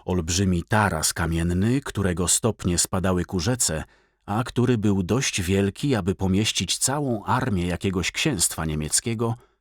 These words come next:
przedstawiał wspaniały widok, gdyż zalegały go tłumy bogato odzianych dworzan, biegających skwapliwie tam i z powrotem.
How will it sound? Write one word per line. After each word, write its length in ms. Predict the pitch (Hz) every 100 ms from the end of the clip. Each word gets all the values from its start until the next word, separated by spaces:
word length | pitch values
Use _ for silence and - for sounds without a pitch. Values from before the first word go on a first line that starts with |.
| _ _ _
przedstawiał 640 | - 98 - 110 92 92 85
wspaniały 600 | - - 92 92 85 80
widok, 680 | 85 76 50 - - - _ _ _ _ -
gdyż 420 | 82 85 80 -
zalegały 640 | 90 92 87 87 90 87
go 120 | 85 85
tłumy 600 | - 92 104 98 107 120
bogato 580 | 98 90 90 - 90
odzianych 440 | 87 82 85 80 78
dworzan, 540 | 78 87 85 95 104 - _ _ _ _
biegających 760 | 104 139 131 123 90 78 85 -
skwapliwie 680 | - 90 - 90 82 76 73
tam 360 | 95 123 123
i 60 | 104
z 80 | -
powrotem. 680 | 82 82 62 - 50 50